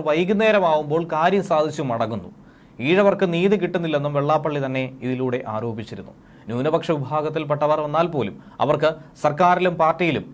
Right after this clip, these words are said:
ഡബിൾ പ്രമോഷനാണ്. ഈഴവർക്ക് അധികാരത്തിലും പാർട്ടിയിലും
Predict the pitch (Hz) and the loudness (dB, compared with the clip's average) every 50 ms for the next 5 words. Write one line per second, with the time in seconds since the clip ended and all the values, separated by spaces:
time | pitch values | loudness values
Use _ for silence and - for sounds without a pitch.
0 | - 107 117 123 131 147 175 175 170 170 127 123 - 151 139 - - - - - | -14 -4 0 0 2 2 0 -2 -2 -4 -4 -2 -4 -4 -6 -8 -10 -14 -16 -18
1 | - - - - - - - - 123 143 175 185 196 180 175 165 139 170 165 - | -20 -20 -20 -20 -20 -20 -14 -6 -2 0 2 2 2 2 2 0 0 -2 -2 -2
2 | - 123 123 123 139 139 143 151 156 156 156 147 160 160 160 151 151 151 151 160 | -4 -6 -6 -6 -6 -4 0 0 0 0 0 -2 -4 -6 -6 -2 0 0 0 0
3 | 160 170 170 170 170 175 180 | 0 -2 -2 -2 -2 -4 -4